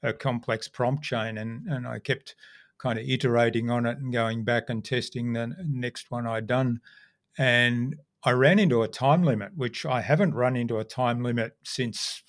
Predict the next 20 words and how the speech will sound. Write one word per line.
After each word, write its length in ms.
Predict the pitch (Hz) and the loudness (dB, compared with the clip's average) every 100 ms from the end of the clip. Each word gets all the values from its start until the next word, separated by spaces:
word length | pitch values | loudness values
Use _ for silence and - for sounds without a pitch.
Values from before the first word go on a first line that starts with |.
| 147 | -10
I 60 | 131 | -2
don't 160 | 139 113 | 0 2
know, 160 | 113 | -2
about 280 | 120 127 117 | 0 0 -2
a 40 | |
year 360 | 117 117 175 240 | -4 0 2 2
ago 300 | 156 117 107 | 2 2 2
or 140 | 107 | -2
so. 220 | 110 123 113 | -2 0 0
It 20 | |
was 160 | 117 | -4
the 80 | - | -4
last 300 | 113 123 123 | 2 2 2
time 120 | 123 | -2
I 80 | 113 | -2
ran 240 | 113 120 117 | 0 0 0
into 220 | 113 107 | -2 -6
a 60 | |
time 360 | 104 131 143 151 | -6 0 4 4
limit. 300 | 107 110 - | 2 -2 -8